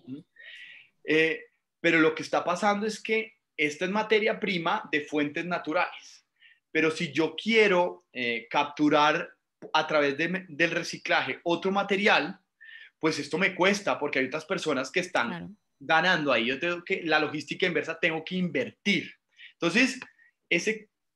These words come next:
Speaker 1: costo lo están asumiendo las empresas hoy.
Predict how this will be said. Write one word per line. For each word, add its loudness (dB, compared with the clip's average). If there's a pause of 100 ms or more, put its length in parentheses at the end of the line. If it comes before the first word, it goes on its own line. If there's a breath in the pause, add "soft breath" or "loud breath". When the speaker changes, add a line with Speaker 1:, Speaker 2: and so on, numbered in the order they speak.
(160)
Speaker 1:
costo 2 (800)
lo 4
están 2
asumiendo 0
las 0
empresas 0
hoy. 0